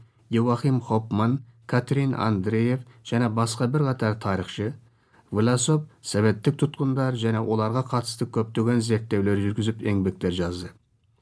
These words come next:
Солардың ішінде әсіресе советтік түрки мұсылмандардың нацистердің қолында тұтқында жүріп істеген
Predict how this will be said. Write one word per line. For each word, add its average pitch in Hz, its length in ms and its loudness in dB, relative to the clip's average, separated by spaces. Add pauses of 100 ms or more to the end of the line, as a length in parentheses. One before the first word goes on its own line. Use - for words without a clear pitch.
(260)
Солардың 151 460 0
ішінде 175 260 0
әсіресе 156 560 0
советтік 127 640 -2
түрки 113 320 0
мұсылмандардың 101 800 0 (420)
нацистердің 127 720 2
қолында 135 380 4 (100)
тұтқында 120 500 2 (220)
жүріп 110 400 0
істеген 113 460 2